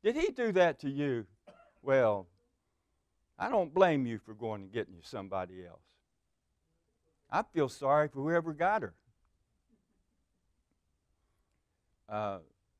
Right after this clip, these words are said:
so th-, you can't do abandonment. You can't do abuse. You don't have to live with abuser,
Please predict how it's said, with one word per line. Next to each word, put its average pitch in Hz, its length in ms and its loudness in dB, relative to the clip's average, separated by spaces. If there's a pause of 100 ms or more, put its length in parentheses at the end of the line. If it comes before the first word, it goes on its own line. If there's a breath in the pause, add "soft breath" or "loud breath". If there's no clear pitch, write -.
so 147 380 0 (100)
th-, 143 200 -16
you 202 120 -2
can't 208 420 0 (260)
do 156 160 2
abandonment. 185 680 -2 (140)
You 131 180 -12
can't 160 300 -4
do 139 160 0
abuse. 165 560 2 (1000)
You 135 140 4
don't 220 200 2
have 214 200 2
to 160 80 0
live 208 440 10
with 143 160 -2
abuser, 110 520 -8